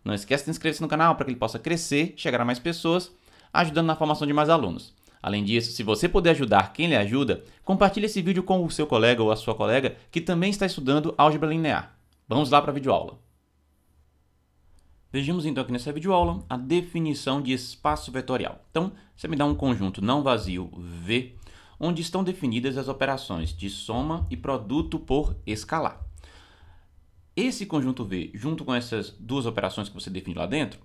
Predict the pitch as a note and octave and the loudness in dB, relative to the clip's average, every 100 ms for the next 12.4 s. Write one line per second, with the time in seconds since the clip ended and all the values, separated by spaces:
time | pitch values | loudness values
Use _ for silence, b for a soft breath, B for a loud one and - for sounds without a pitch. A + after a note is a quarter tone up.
0 | - A2+ A#2 C#3 B2+ A2+ A2+ F#2 E2 - | -8 -6 -4 -4 0 0 0 -6 -12 -16
1 | _ C3+ C3+ - - G3+ G3 D3+ G#2 A2+ | _ -8 -6 -6 -2 -2 -4 -4 0 2
2 | B2 E2 - - - - - A3 B3+ - | 2 0 -10 -16 -12 -8 -6 -4 -4 -2
3 | C4+ C3 A#2+ - - A2 - G2+ - F#2+ | -4 -4 -8 -10 -6 -4 0 -2 -2 -8
4 | F#2 F2+ F#2 - F2 - F3 F3+ - B | -8 -10 -8 -6 -8 -6 -2 -2 -4 B
5 | B B - F3 E3+ - D3 E3 F3+ - | B B -6 -6 -4 4 4 4 -4 -8
6 | - D3 D3+ - - G#3+ B3 B3+ - G#3+ | -8 -4 -4 -6 -2 0 0 -2 -2 -2
7 | G#3 D#3 E3 E3 - E3 E3 D#3+ D#3 E3+ | -2 -2 -2 -4 -8 -6 -6 -6 -6 -6
8 | - - - A2 F#3 - B B B B | -8 -18 -10 -2 -2 -4 B B B B
9 | B - C4 - A3 F3+ D3 B2+ A2+ G#2+ | B -2 -2 -2 -4 -4 -4 -6 -2 2
10 | D3 - - _ C#3+ D3 D3+ C3+ C3+ F3 | 2 0 -10 _ -6 -4 -2 -2 -2 0
11 | C4 A#3 F#3+ D#3+ C#3+ - A#2+ A#2+ G#2+ A#2 | 0 -2 -4 -2 -4 -4 -8 -6 -4 -4
12 | C#3+ A#2 - | -4 -4 -6